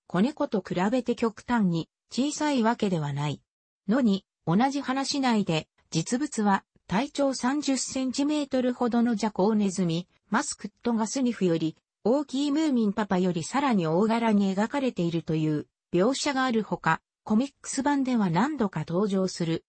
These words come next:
フィリフヨン科が飼っている牛が、ムーミンたちと比べ現実に蹴る人間と牛ぐらいの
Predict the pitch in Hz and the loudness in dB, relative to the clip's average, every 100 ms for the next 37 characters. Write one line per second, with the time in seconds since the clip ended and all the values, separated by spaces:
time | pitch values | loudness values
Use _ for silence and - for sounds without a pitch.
0 | _ _ - 208 302 - 285 277 262 277 | _ _ 0 2 0 -2 -2 -2 -2 -2
1 | 269 254 294 285 - 196 180 175 - 175 | -2 0 -2 -2 -2 0 2 0 -2 0
2 | 165 - _ _ 202 311 320 277 214 214 | 0 0 _ _ 0 2 2 2 0 -2
3 | 185 - 185 - 185 180 185 190 285 302 | -6 -6 -4 -2 0 0 2 2 0 -2
4 | 302 277 269 269 240 196 240 233 226 220 | -2 -6 -2 0 2 2 4 2 0 0
5 | 220 202 208 240 233 208 180 175 | -2 0 0 2 2 2 2 0